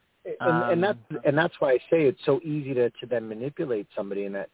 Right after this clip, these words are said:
Speaker 1: situation.
Speaker 2: Mm-hmm.
Speaker 1: I, I think, you know, I think it's a very different situation with, than,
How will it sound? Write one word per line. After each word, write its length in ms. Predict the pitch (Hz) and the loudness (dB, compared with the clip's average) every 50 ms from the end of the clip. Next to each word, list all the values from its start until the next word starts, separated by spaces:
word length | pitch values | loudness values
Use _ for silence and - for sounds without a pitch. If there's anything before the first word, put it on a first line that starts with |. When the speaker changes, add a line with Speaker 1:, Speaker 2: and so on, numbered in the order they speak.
| - | -10
Speaker 1:
situation. 800 | - 110 - - 98 95 95 107 131 151 151 - - 98 95 92 | -10 -10 -8 -6 -4 -2 -2 -2 -2 -4 -4 -4 -4 -4 -4 -4
Speaker 2:
Mm-hmm. 260 | 92 98 98 101 - | -6 -8 -6 -2 2
Speaker 1:
I, 220 | 135 151 139 147 - _ _ _ _ - - _ - | 2 2 0 -2 -10 _ _ _ _ -20 -12 _ 0
I 100 | 135 131 - - | 0 0 2 2
think, 220 | 165 160 156 151 - - - _ _ _ _ _ _ _ _ _ _ - 127 123 - | 2 2 2 0 -4 -12 -20 _ _ _ _ _ _ _ _ _ _ -12 -12 -8 -4
you 120 | 160 143 | 0 2
know, 120 | 135 131 120 | 2 4 4
I 180 | 117 113 - - - | 4 4 2 0 0
think 180 | - 160 143 - - - | 0 0 0 -2 -6 -8
it's 160 | 139 127 - | -6 -6 -6
a 40 | 123 | -6
very 300 | 113 107 127 131 127 123 | -2 2 4 4 4 4
different 360 | 123 123 117 - - 113 98 | 2 -2 -4 -4 -4 -10 -10
situation 600 | - 104 - 110 107 107 104 98 - - 101 95 | -10 -14 -10 -6 -6 -4 -4 -6 -8 -10 -10 -8
with, 120 | 92 92 85 82 _ _ _ | -8 -8 -10 -12 _ _ _
than, 280 | - 101 95 92 95 80 | -6 -4 -4 -4 -6 -8